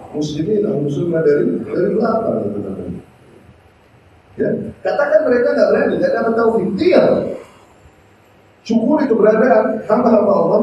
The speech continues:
yang masih melakukan hal itu, mewakili kewajibannya. Karena itu fardu kifayah, however. Dia malah diingkari, lucu, lucu.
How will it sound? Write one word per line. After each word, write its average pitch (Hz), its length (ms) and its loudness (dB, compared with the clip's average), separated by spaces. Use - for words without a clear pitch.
yang 208 80 4
masih 277 240 0
melakukan 233 480 0
hal 202 160 2
itu, - 160 0
mewakili 175 560 -2
kewajibannya. 180 560 -2
Karena - 240 -2
itu 240 80 -2
fardu 190 400 2
kifayah, 170 320 0
however. 123 480 -2
Dia 214 80 -4
malah 277 320 4
diingkari, 226 560 2
lucu, 151 480 -2
lucu. - 320 -6